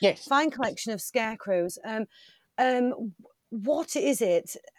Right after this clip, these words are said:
Speaker 2: that you would like to say as a eulogy to our wonderful P M, um, while we're stood here in front of these scarecrows right now?
Speaker 1: I'd just like to say,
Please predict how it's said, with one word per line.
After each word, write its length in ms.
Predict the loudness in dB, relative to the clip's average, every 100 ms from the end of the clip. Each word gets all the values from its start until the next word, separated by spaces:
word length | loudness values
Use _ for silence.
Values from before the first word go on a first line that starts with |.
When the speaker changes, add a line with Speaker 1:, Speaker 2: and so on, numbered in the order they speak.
| _ _ _ -20 -20 -20 _ -2
Speaker 2:
that 260 | 0 2
you 140 | 4 4
would 100 | 2
like 300 | -2 -4 -6
to 100 | -6
say 500 | 2 4 4 0 -4 _ -8 0
as 200 | 0 0
a 40 |
eulogy 840 | 2 6 6 4 0 0 -2 -2 -8 _ _
to 120 | -2 2
our 140 | 4
wonderful 520 | 4 4 4 0 -2
P 280 | -2 -2 0
M, 240 | 0 -4 -6 _ -20 -6
um, 240 | -2 -2 -2
while 240 | 0 2 2
we're 140 | 0
stood 380 | -2 0 0 0
here 260 | -2 -2
in 80 | -2
front 220 | -4 -4 -4
of 80 |
these 200 | -4 -4 -6
scarecrows 720 | -8 -8 -4 0 0 -2 -12 _ _ -18
right 220 | -10 -8 -8
now? 280 | -12 -16 _ _ 0
Speaker 1:
I'd 140 | 2
just 200 | 2 4
like 160 | 2 2
to 100 | -2
say, 440 | 2 6 6 2